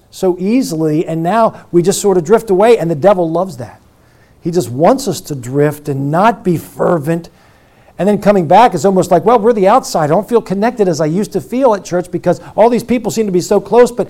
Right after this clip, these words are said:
here I am. I used to be close, but I've, I've drifted away. I've come back, and I feel sort of out of place." And that, that the devil can use as well to say, "Ah, you know, that's not comfortable to me anymore to be so close," and, and so on. And, and there can just be a drift that takes place. And so the warning even over the summer months is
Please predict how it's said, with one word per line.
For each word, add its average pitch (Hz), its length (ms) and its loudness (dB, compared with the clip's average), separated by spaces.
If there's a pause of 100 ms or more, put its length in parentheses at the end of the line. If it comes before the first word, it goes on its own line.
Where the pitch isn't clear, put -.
(160)
here 233 180 2
I 226 120 4
am. 220 180 2
I 185 40 2
used 262 200 0
to 247 60 -6
be 226 80 -2
close, 202 240 0
but 190 100 -4
I've, - 320 -4
I've 175 120 -4
drifted 233 200 -2
away. 220 160 2
I've 220 100 -2
come 185 140 -4
back, 240 320 2
and 170 160 -4 (260)
I 165 120 -4
feel 226 260 -2
sort 214 220 -2
of 220 80 -2
out 226 120 4
of 220 120 -4
place." 247 800 -6 (360)
And 160 120 -8
that, 196 220 -4
that 190 200 -2
the 185 60 -2
devil 196 240 2
can 185 160 -6
use 196 240 0
as 151 160 -4
well 214 320 4
to 185 80 -2
say, 165 260 -8
"Ah, 170 240 -8
you 175 140 -8
know, 135 400 -12 (420)
that's 165 180 -10
not 160 200 -14
comfortable 143 460 -8
to - 160 -12
me 131 200 -4
anymore 131 400 -6
to 131 260 -12 (240)
be - 120 -4
so 135 240 -8
close," 131 580 -6
and, 120 160 -12 (540)
and 131 120 -14
so 147 240 -8
on. 139 120 -8
And, 147 340 -12
and 151 100 -10
there 147 80 -8
can 147 160 -10
just 143 220 -10
be 156 80 -2
a 147 60 -4
drift 175 640 -4
that 165 160 -12
takes 165 240 -8
place. 160 420 -8
And 147 100 -10
so 170 120 -6
the 175 60 -4
warning 247 300 -2
even 226 240 0
over 214 180 2
the 170 100 -4
summer 226 340 0
months 165 300 2
is 175 320 -2